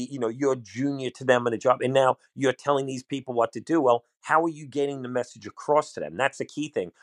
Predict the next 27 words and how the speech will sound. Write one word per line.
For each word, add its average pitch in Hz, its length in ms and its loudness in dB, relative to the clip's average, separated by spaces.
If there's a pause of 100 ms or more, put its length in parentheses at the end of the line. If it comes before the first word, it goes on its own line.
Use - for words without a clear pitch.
(160)
Are 123 100 4
you 143 180 -4
gonna 170 200 -2
be 160 160 -2
that 143 220 2
guy 135 260 2
that 123 180 -12
says, 113 320 -6
um, 117 300 4 (380)
"Hey, 139 300 2
uh, 123 360 2
you 135 100 -10
know, 113 240 0
uh, 107 240 2
today, 131 540 -4
uh, 113 280 2
this 139 180 -4
has - 180 -2
to 123 100 -10
get 113 220 -6
done," 110 160 0
or 123 140 -2
are - 20 2
you 123 80 -4
gonna 123 140 -10
say, 127 160 -8
"Hey, 156 260 -4